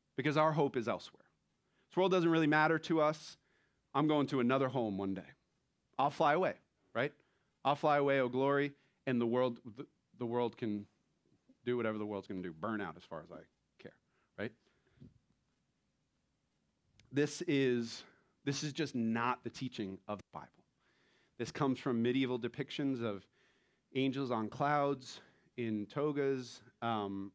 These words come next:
I don't know about you, but as a kid who grew up in church, I was always like, "I'm supposed to wanna do that?" Like, one, it's a little embarrassing, what with the toga, and I don't wanna play a harp, and, like, you know, and, like, how do we get from cloud to cloud? It's all very confusing.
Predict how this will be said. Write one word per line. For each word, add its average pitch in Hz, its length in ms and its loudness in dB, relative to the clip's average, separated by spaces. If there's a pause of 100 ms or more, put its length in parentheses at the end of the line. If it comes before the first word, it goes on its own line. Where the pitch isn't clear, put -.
I 131 60 0
don't 139 80 2
know 135 60 2
about 117 220 0
you, 151 240 2
but 135 100 0
as 113 120 -2
a 113 40 -14
kid 143 140 -2
who 131 80 0
grew 123 140 0
up 117 100 -6
in 113 80 -4
church, 127 320 -4
I 123 60 -2
was 123 120 -4
always 123 200 -4
like, 110 120 -2 (960)
"I'm 185 140 -6
supposed 247 440 -6
to 202 120 -4
wanna 180 320 -4
do 247 220 -4
that?" 262 420 -4
Like, 135 380 2 (320)
one, 254 500 0
it's - 160 -4
a 160 40 -2
little 190 200 0
embarrassing, 226 720 -2
what 156 140 -2
with 139 120 -6
the 131 60 -4
toga, 202 380 -2
and 117 260 0 (720)
I 202 40 -6
don't 226 100 -2
wanna 143 140 -2
play 226 240 -6
a 247 80 -4
harp, 233 500 -4
and, 117 460 0
like, 131 340 4
you 175 100 4
know, 214 380 6
and, 185 160 4
like, 120 340 2 (460)
how 277 160 -4
do 302 60 0
we 220 100 2
get 190 140 2
from 143 160 2
cloud 175 300 4
to 127 60 0
cloud? 226 480 2
It's - 140 -6
all 226 120 0
very 170 220 2
confusing. 220 840 0